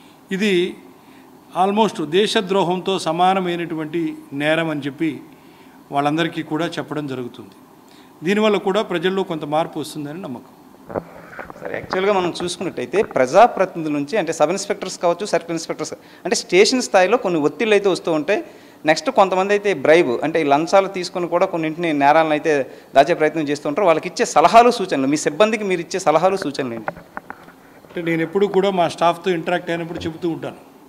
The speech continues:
Speaker 1: పోలీస్ యూనిఫామ్ అన్నది ప్రజలకు సేవ చేయడం కోసమే వేసుకోవాలి. యూనిఫామ్ యొక్క గౌరవాన్ని కాపాడాలి అంటే నీతిగా, నిజాయితీగా, నిబద్ధతతో పనిచేస్తేనే సాధ్యమవుతుంది.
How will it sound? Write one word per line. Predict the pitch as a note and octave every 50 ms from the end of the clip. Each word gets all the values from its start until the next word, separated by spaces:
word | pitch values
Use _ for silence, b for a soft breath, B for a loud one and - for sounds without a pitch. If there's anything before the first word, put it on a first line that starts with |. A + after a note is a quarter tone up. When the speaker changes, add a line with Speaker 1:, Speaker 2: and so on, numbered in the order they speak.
| - - _ B B B B B B B - - D#3+
Speaker 1:
పోలీస్ | E3+ F#3 G3+ G#3 F#3 - - - - - - - - -
యూనిఫామ్ | D#3 D#3+ F3+ F#3 E3+ - E3+ E3+ E3 D#3+
అన్నది | D#3+ D#3 D#3+ D#3+ D#3 F3+ G#3 A3 A3 - - - - - - - - - B B B B B B B B B - -
ప్రజలకు | D3+ D#3+ E3 F#3 G3 G3+ G3 G#3 F#3
సేవ | - - E3+ E3+ F3+
చేయడం | F3+ - F3 E3+ E3+ E3+ D#3+
కోసమే | D#3 D#3+ D3 - E3 D#3 D#3+ F3+ G3+ G#3+ - -
వేసుకోవాలి. | D3+ D3+ D3+ C#3+ - - D#3 C#3 B2+ A2 - - - _ _ - - - - - - - - _ B B B B B B B B B - D#3+
యూనిఫామ్ | F3+ G3 G#3+ F#3+ F3 F#3+ F#3 F#3
యొక్క | F#3 F3 F#3
గౌరవాన్ని | E3 C#3 D3+ E3 E3+ F#3 F#3 F#3 F#3 F3
కాపాడాలి | E3+ - D#3 D#3+ D#3+ E3+ E3+ E3 E3 D#3+ D#3 D#3 D3+
అంటే | D3 C#3 C3+ E3 F3 G3 G3+ - - - - - - B B B B B B B B B - - - - - _ _ - _ - _ - D3+
నీతిగా, | C#3 D3+ E3+ F#3+ F#3+ G3 G3+ F3+ E3+ F#3+ G3 G3
నిజాయితీగా, | F#3 E3 D#3 E3+ F3+ F3+ F3+ F3+ F3 F3 D#3+ F3 F3 F3+
నిబద్ధతతో | E3+ D#3 D3+ D3 F3 F3 E3 C#3 E3+ E3+ E3+ E3+ E3
పనిచేస్తేనే | D#3+ E3 D#3 D#3+ D3 D#3+ D3+ D3+ - - D#3 D#3+ F3
సాధ్యమవుతుంది. | D#3 - D3 C#3+ C3+ - C#3+ C3+ B2 A2 - - G#2